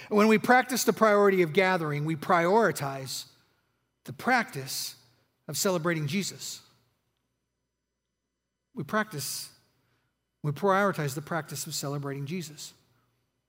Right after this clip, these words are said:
It doesn't just happen. As a matter of fact, oftentimes it drifts. Well, let me use an illustration I think that most of you know.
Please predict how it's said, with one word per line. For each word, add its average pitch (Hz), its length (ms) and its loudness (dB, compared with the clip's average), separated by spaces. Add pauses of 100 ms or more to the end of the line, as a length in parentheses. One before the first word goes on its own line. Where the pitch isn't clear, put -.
(120)
It 156 60 -6
doesn't 233 340 -2 (180)
just 170 380 -8 (180)
happen. 143 360 -12 (1120)
As 156 40 -8
a 151 40 -4
matter 175 180 -2
of 151 80 -6
fact, 170 400 -4 (100)
oftentimes 139 840 -8 (220)
it 131 100 -10
drifts. - 500 -12 (1600)
Well, 208 80 -4
let 226 40 -2
me 226 80 0
use 160 200 0
an 156 60 -2
illustration 135 580 -6
I 113 80 -10
think 120 240 -12
that 131 100 -12
most 131 280 -8
of 113 60 -16
you 117 120 -10
know. 113 280 -8